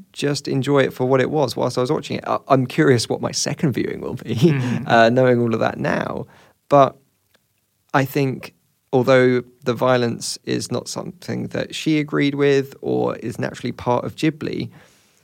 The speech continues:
Speaker 1: the s-, the action sequences are really impressive. The momentum in them, the staging in them is quite intense and exciting. Uh, and in the final ten minutes, there is a,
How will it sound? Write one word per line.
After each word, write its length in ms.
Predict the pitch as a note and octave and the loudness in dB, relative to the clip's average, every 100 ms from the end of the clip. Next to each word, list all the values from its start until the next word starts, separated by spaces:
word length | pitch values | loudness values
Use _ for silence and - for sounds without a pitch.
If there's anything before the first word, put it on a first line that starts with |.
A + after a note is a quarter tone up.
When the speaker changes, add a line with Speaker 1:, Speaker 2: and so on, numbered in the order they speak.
| _ _ _ _ | _ _ _ _
Speaker 1:
the 100 | C3+ | -4
s-, 380 | C3 - - - | -2 0 -2 -4
the 440 | D#3 E3 D3+ D#3 D3+ _ - | -2 -2 -2 -8 -10 _ -4
action 360 | D3 - - C#3+ | -4 -2 -2 -2
sequences 640 | C3+ B2+ - - G2+ - - | -2 -4 -6 -8 -6 -8 -10
are 180 | A#2+ A#2 | -8 -8
really 680 | C#3 D3+ D#3 D3 C#3 C3 A#2+ | -8 -2 0 2 2 0 -2
impressive. 800 | A#2 A2+ C3 B2 - - - _ | -6 -6 -8 -6 -8 -10 -16 _
The 100 | C3 | -2
momentum 640 | C3 C3 C#3 D3 D#3+ C#3+ B2+ | 0 0 0 0 0 -2 -6
in 140 | A#2+ | -6
them, 140 | A#2+ | -6
the 80 | B2+ | -6
staging 440 | - - D3 D3 C3+ | -4 0 0 0 -4
in 100 | B2 | -4
them 160 | B2 - | -6 -6
is 300 | - B2+ - _ _ - - - - _ _ | -6 -6 -8 _ _ -20 -20 -20 -20 _ _
quite 280 | - - E3+ | -16 -6 -4
intense 680 | B2+ B2 - F#3+ D#3 - - | -4 -6 -4 0 0 -2 -8
and 140 | - B2+ | -8 -8
exciting. 840 | - - C#3+ D#3+ E3 - - - - - - - | -6 -4 -2 -2 -2 -6 -8 -12 -18 -20 -20 -18
Uh, 420 | - A#2+ - A#2+ - _ - | -6 -2 -2 -2 -8 _ -6
and 440 | B2 B2+ B2+ A#2 - - - _ _ _ _ _ _ _ | -4 -4 -4 -6 -12 -20 -20 _ _ _ _ _ _ _
in 240 | D#3+ D#3+ D3+ | 2 4 4
the 140 | D3 | 2
final 380 | C#3 - D3+ D3 | 0 0 0 0
ten 200 | C#3+ D3+ D3+ | -2 -2 0
minutes, 220 | C#3 - | -2 -2
there 220 | C3+ C3 | 0 2
is 140 | B2 | 2
a, 280 | B2+ B2 A#2+ | 0 0 -2